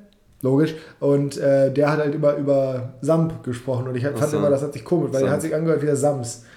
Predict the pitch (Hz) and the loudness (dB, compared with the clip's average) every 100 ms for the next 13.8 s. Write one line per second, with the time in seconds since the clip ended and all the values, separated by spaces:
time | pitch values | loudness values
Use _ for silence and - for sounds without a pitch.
0 | - - 127 123 143 123 156 - 170 139 | -20 -8 -6 -4 -4 -2 -2 0 0 0
1 | 131 143 143 135 117 110 120 120 107 107 | 2 4 4 4 0 2 2 4 2 0
2 | 110 107 98 101 95 95 92 - 113 113 | -2 -2 0 -2 -4 -6 -10 -12 -12 -12
3 | - 120 120 113 - - - _ _ - | -14 -10 -8 -8 -12 -20 -20 _ _ -10
4 | 123 117 165 160 - - - 104 107 104 | -8 -4 -6 -8 -16 -16 -2 -2 -2 -6
5 | 101 113 113 117 113 110 113 98 107 - | -2 0 0 0 -2 -2 -4 -2 -2 -2
6 | 104 110 123 117 110 113 - 117 113 113 | -6 -4 -4 -4 -4 -8 -4 -4 -4 -4
7 | 113 113 110 113 117 127 - 151 135 113 | -6 -4 -2 -2 -2 -6 -8 -4 -2 -4
8 | - - _ _ 156 143 135 117 113 - | -6 -20 _ _ -2 0 0 -2 -6 -8
9 | 104 113 90 110 110 127 123 127 127 120 | 2 4 4 0 -2 -4 -4 -2 0 0
10 | 110 107 104 - 110 110 107 107 101 104 | 0 0 0 0 0 0 0 -2 -2 -2
11 | 104 120 - 123 123 131 - _ _ _ | -4 -6 -10 -8 -8 -8 -16 _ _ _
12 | _ _ _ - 101 101 - 98 95 98 | _ _ _ -10 -6 -4 -2 -2 0 -2
13 | 117 110 117 120 127 - 160 | -4 -8 -8 -10 -8 -4 -4